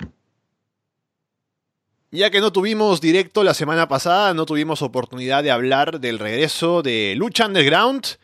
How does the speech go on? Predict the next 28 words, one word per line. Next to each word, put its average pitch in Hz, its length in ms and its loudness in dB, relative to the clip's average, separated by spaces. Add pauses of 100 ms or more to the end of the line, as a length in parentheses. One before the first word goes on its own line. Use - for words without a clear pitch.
(580)
que 131 140 -8
ya 135 100 0
lleva 165 420 4
dos 208 180 0
semanas 202 720 -2
de, 117 520 -6 (180)
en 123 220 -10
la 120 100 -4
cu-, - 160 -20
cuarta 180 300 0
temporada, 120 600 -2 (720)
y 147 300 -2
han 262 120 -2
pasado 214 340 2
cosas 156 720 -4 (580)
interesantes. 143 880 -4
Por - 160 -4
ejemplo, 139 640 -2 (480)
habíamos 147 360 0
visto 160 240 -4
ya 143 160 2
que 147 100 -2
en 127 100 -2
la 113 60 -4
anterior 113 280 -2
temporada, 135 520 2
al 131 120 0
terminar, 123 640 -6